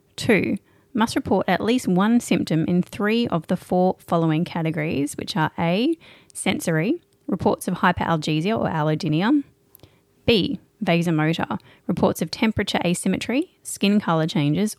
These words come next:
or skin colour asymmetry, C, pseudomotor slash edema, reports of edema, sweating changes, or sweating asymmetry, and D, motor or trophic, reports of decreased range of motion,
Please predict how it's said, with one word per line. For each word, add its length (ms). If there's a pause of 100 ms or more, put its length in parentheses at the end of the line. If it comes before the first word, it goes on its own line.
or 80
skin 280
colour 320
asymmetry, 760 (680)
C, 400 (280)
pseudomotor 880
slash 380
edema, 440 (520)
reports 340
of 80
edema, 460 (100)
sweating 440
changes, 520
or 80
sweating 420
asymmetry, 800 (540)
and 180
D, 320 (140)
motor 320
or 160
trophic, 640 (100)
reports 400
of 80
decreased 440
range 260
of 160
motion, 480